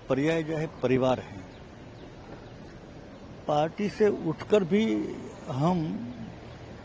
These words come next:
परिवार के सदस्य जैसे रहते हैं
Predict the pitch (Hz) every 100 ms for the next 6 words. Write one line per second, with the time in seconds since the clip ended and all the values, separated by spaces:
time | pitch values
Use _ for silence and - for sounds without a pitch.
0 | - - - - - - - 156 160 170
1 | 160 180 - 139 156 - 165 - - -
2 | - - - 123 117 143 - 202 160 123
3 | 135 131 165